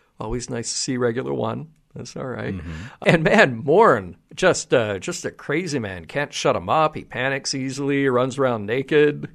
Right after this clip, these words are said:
Speaker 2: In space, John, no one can hear you streak. <laughs>
Speaker 1: Okay.
Speaker 2: Wah,
Speaker 1: Yes.
Speaker 2: wah,
Speaker 1: Okay.
Speaker 2: wah.
Speaker 1: That, that's, that's going on a poster of Morn.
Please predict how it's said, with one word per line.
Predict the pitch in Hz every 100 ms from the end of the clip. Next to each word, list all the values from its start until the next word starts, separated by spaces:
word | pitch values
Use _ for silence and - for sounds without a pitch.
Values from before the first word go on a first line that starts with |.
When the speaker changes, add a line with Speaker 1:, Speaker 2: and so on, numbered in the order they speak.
| -
Speaker 2:
In | 98
space, | - 113 117 -
John, | 127 120 120 123 120 95
no | 95
one | 98
can | 92
hear | 87 95
you | 98
streak. | - - 85 -
<laughs> | - - - - _ -
Speaker 1:
Okay. | - - 90
Speaker 2:
Wah, | 135 139 147
Speaker 1:
Yes. | 139 92 101 -
Speaker 2:
wah, | 98 107
Speaker 1:
Okay. | 117 - 92 87 -
Speaker 2:
wah. | -
Speaker 1:
That, | 127 110 82 85
that's, | 120 - - -
that's | 127 123 -
going | 135 123
on | 113
a | 113
poster | 139 120 - 117
of | 110 107
Morn. | 113 113 110 113